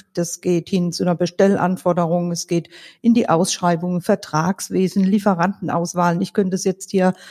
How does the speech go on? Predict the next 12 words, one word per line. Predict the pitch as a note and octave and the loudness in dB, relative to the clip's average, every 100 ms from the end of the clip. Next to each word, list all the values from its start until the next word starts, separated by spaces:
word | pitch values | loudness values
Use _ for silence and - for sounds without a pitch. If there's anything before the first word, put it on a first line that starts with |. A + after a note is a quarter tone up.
| - - | -20 -8
äh, | - F#3+ - | 0 0 2
entlang | G3 G3 F3+ G3+ G3 | 0 2 2 2 2
der | F#3 F#3 | 2 2
Prozesskette | F#3 F#3+ F#3 F#3 - - F#3+ F#3 F3+ - - - | 0 -6 -4 -4 -6 -4 -2 0 -2 -4 -20 -8
unendlich | - A#3 G#3+ G3 G3 F#3+ F#3+ | 2 4 4 0 0 -2 -2
lange | F#3 F#3 F3 | -2 -2 0
weitermachen, | E3+ E3+ G3+ G3 G3 G#3 | 0 2 0 0 0 0
aber | F#3 F#3 - | 0 0 0
es | G3 | -4
ist | G#3 - | -4 -4
tatsächlich | G3+ F#3+ F3+ F3+ - A3 G#3+ | -2 -2 0 -2 0 -2 -2
so, | - F3 G3+ | -2 0 0